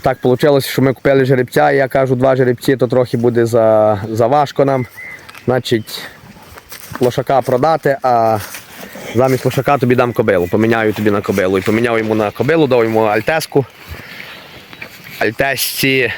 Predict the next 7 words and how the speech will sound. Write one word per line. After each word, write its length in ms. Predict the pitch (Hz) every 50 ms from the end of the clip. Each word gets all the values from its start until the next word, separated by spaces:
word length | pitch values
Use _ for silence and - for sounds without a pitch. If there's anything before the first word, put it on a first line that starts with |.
| -
сімнадцятого 760 | - - - 139 139 147 151 139 127 - - - 135 127 135
лютого 440 | 147 165 170 - 147 139 147 139 139 123 - - - - - - - - - - - - - - - - - - -
було 260 | - 131 139 135 131 127
два 180 | 123 127 127
роки, 380 | 143 156 170 - - 175 160 139 - - - - - - - - - - - - - - - - - - - - - - - - - - - - - - - - - - - - - - - - - - - - - - - - - - - - - -
а 420 | - 117 113 113 113 117 113 113 -
Адель 480 | - 127 120 120 123 143 156 156 156 143